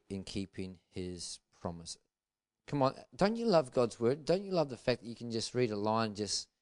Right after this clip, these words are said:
come on, we could just think about that for hours. "The Lord is not slow in keeping his promise,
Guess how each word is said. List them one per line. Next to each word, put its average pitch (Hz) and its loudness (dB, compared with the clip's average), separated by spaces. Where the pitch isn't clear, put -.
come 165 2
on, 139 2
we 135 2
could 131 -2
just - -2
think 135 -8
about 95 -4
that 131 -2
for 85 -4
hours. - -18
"The 117 8
Lord 147 10
is 131 8
not 123 2
slow 101 2
in 107 2
keeping 113 6
his 127 4
promise, 98 2